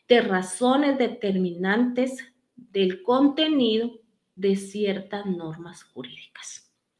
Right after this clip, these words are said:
Entonces, eh, las fuentes reales son,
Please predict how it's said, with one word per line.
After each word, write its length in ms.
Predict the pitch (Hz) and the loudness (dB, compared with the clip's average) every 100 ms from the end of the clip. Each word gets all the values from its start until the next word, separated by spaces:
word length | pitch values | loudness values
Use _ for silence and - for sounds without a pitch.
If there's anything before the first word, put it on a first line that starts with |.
| _ _ - - - - | _ _ -20 -20 -20 -4
Entonces, 580 | 220 226 240 254 - - | 2 4 4 -2 -4 2
eh, 480 | 196 190 170 165 160 | 4 4 2 0 -2
las 280 | 170 185 185 | -4 -6 -6
fuentes 560 | 202 202 208 208 185 - - - - - | -2 -2 -2 -2 -4 -8 -16 -20 -20 -8
reales 760 | 185 180 175 214 370 508 - - _ _ _ _ _ _ _ _ _ _ | -2 4 6 6 4 2 -4 -18 _ _ _ _ _ _ _ _ _ _
son, 680 | - 214 208 226 226 220 | -6 0 2 0 -2 -8